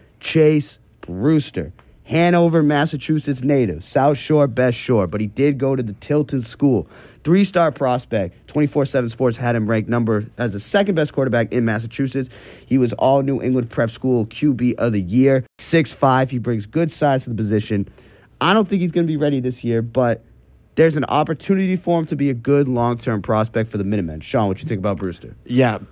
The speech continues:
Speaker 2: Brewster's gonna be a really, really good prospect for UMass, and he's a really nice pickup for them. Tilton's obviously, um, a pretty good prep school. They produce a decent amount of talent, it feels like, almost every year.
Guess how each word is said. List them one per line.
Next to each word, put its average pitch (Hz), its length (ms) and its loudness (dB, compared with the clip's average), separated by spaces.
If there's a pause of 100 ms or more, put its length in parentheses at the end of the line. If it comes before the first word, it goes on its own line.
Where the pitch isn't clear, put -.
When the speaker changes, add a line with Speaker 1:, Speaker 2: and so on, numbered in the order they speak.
Speaker 2:
Brewster's 180 340 4
gonna 175 100 2
be 147 100 4
a 135 60 4
really, 120 220 0
really 113 180 0
good 107 160 -4
prospect 107 460 -4
for 110 80 -6
UMass, 110 300 -4
and - 80 -16
he's 120 120 0
a 123 60 2
really 127 220 4
nice 113 200 0
pickup 107 320 -4
for 110 160 -2
them. 110 300 -4 (320)
Tilton's 180 420 2
obviously, 131 800 2
um, 107 240 -4
a 107 60 -8
pretty 139 240 0
good 117 140 0
prep 113 220 0
school. 123 200 -4
They 110 100 -2
produce 127 280 -2
a - 40 -20
decent 123 260 -2
amount 123 140 4
of 117 60 -4
talent, 113 400 -2
it 120 80 -4
feels 120 260 0
like, 113 160 -2
almost 117 240 -2
every 113 200 -2
year. 160 280 4